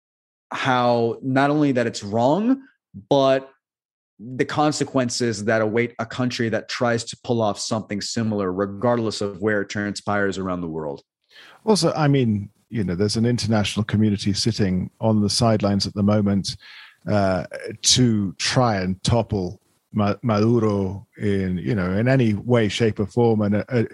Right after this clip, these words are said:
Speaker 2: you know, uh, his, uh, his sa-, a sanctioned invasion of a sovereign state would, you know, enable, enable a foreign intervention. I mean, that's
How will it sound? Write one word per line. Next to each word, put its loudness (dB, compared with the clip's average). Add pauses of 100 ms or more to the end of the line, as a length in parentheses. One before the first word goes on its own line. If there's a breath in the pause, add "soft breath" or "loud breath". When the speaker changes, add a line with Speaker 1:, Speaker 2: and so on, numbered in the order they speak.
(100)
Speaker 2:
you 0
know, -4
uh, -2
his, 0 (640 loud breath)
uh, -4 (600)
his 0
sa-, -2
a 0
sanctioned 2
invasion 2
of -2
a -2
sovereign -2
state 0
would, 0 (400)
you 2
know, -2 (300)
enable, 4 (600)
enable 2
a -2
foreign 2
intervention. -2
I -6
mean, -4
that's -2